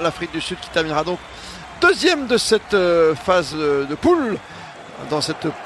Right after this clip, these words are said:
poule B de Coupe du Monde avant de retrouver l'équipe de France de Fabien Galtier. Allez, on profite comme des dernières minutes de ce choc au sommet dans cette poule B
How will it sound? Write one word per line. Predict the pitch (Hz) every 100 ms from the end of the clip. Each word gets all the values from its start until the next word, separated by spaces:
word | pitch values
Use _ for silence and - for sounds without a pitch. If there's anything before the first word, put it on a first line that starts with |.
| -
poule | 190 165
B | 196 185
de | 156 -
Coupe | 190
du | 156
Monde | 165 185 175
avant | 156
de | 151
retrouver | 160 233 - 294 311 294 262 - - -
l'équipe | 151 160 - 175 151
de |
France | 139 160 170 160 139 - - - -
de | 143
Fabien | - 123 151 165 - - - - 117
Galtier. | 139 120 - - 107 123 - 180 170
Allez, | 226 208
on |
profite | - 220 254 -
comme | 240
des | 220
dernières | 220 220
minutes | 220 233 277 - -
de |
ce | 165 202 196 190 190 185 185
choc | - - - 214
au |
sommet | - 202 170 214
dans | 202 175
cette | 180 - 170 156 -
poule | 170
B | 151